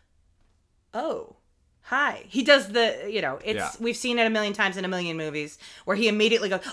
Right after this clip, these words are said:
Speaker 1: "Oh, a pretty person. I shall change tack," you know, which,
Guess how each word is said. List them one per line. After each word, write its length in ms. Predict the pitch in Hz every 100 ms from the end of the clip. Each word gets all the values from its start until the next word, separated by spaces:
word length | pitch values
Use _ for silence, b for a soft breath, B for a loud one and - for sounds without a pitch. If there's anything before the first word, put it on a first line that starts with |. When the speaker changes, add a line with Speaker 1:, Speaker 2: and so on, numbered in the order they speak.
| -
Speaker 1:
"Oh, 380 | 208 311 302 214
a 80 | 226
pretty 500 | 233 - 320 285 247
person. 420 | - 175 170 160 156
I 80 |
shall 160 | - 165
change 320 | - 202 180
tack," 360 | - 156 - -
you 120 | - 156
know, 160 | 139 B B B -
which, 440 | 254 247 - -